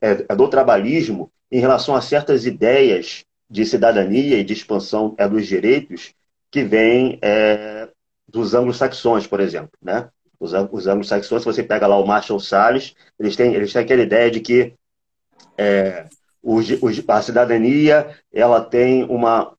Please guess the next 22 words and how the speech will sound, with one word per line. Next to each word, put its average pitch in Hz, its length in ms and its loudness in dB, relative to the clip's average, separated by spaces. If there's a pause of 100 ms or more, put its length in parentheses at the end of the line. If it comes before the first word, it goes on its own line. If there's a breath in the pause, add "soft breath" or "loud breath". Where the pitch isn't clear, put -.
(100)
uma 113 260 0
progressão. 120 720 2
Primeiro 120 400 2
vem 113 120 0
os 107 100 -6
direitos 107 300 -2
individuais, 107 720 2
depois 104 280 -6
os 98 40 -8
direitos 104 240 -6
políticos 113 560 -6
e, 117 60 -6
por 113 160 -8
fim, 117 140 -10
os 110 60 -8
direitos 110 220 -4
sociais. 104 640 -6 (340 soft breath)
O 104 120 -8
trabalhismo, 117 420 0
ele 123 80 2
não 127 220 -2
faz 120 500 0